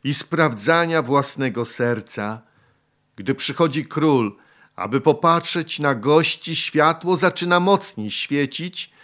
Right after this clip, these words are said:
i rzeczy, które były zakryte, zostają objawione, ponieważ wszystko jest odsłonięte i odkryte przed oczami tego, z którym mamy do czynienia. Gdy Pan odwiedza zbór, to jest tym, który ma ognisko na Syjonie,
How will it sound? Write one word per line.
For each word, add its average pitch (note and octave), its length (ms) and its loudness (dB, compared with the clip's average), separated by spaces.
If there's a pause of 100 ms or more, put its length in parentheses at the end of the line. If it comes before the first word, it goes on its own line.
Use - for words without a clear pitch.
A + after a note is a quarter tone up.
(240)
i C#3 100 0
rzeczy, D#3 380 4
które E3+ 280 0
były D#3+ 240 2
zakryte, D#3+ 580 0
zostają D3+ 560 2
objawione, B2+ 920 2 (320)
ponieważ D3 400 0
wszystko - 420 -2
jest A#2+ 140 -4
odsłonięte E3 920 0
i F3 80 2
odkryte C#3 540 -2
przed A#2 300 -6
oczami A#2+ 440 -2
tego, A2+ 540 -4 (220)
z - 160 -10
którym C3 320 -4
mamy A2+ 280 0
do G2 140 -8
czynienia. A#2 720 -6 (640)
Gdy G#2 160 -6
Pan C3+ 220 6
odwiedza C3+ 440 2
zbór, C#3 440 2
to D#3 100 2
jest C3+ 240 0
tym, E3 340 2
który E3 320 0
ma D3+ 180 4
ognisko C#3 600 0
na G#2+ 120 -2
Syjonie, D3 640 0